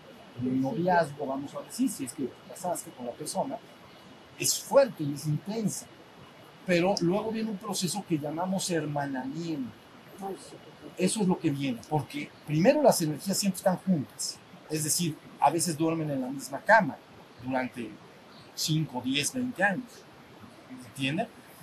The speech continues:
Speaker 1: En la misma cama. Y luego comparten muchas cosas, los hijos, la crianza, la educación, el trabajo, muchísimo. Toda la energía,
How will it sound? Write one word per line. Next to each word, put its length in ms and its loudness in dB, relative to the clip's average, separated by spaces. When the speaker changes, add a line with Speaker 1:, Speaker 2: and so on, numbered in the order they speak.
Speaker 1:
En 100 0
la 80 2
misma 400 -4
cama. 200 -8
Y 100 4
luego 320 4
comparten 600 0
muchas 340 -4
cosas, 380 -8
los 220 0
hijos, 800 -2
la 100 -8
crianza, 600 -6
la 80 -4
educación, 720 -6
el 80 -12
trabajo, 420 0
muchísimo. 380 -10
Toda 140 4
la 100 6
energía, 680 0